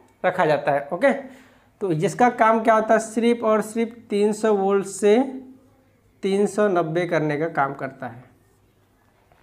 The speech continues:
समझ में आया? तीन सौ वोल्ट से तीन सौ नब्बे करने का ये काम करती है। अब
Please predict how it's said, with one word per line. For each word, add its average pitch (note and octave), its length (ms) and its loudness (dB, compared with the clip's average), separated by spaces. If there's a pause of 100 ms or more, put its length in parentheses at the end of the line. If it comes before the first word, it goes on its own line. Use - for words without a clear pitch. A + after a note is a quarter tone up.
(1600)
समझ F3+ 120 -2
में G3 120 2
आया? B3+ 180 0 (720)
तीन A3 200 4
सौ A3+ 180 0
वोल्ट G3+ 220 2
से - 160 -6
तीन G3+ 280 -2
सौ G3+ 140 -4
नब्बे F3+ 300 -4
करने D#3 260 -4
का C#3 80 -6
ये D3 180 -4
काम C#3+ 240 -6
करती C3 280 -12
है। B2 60 -16 (1120)
अब A3+ 380 2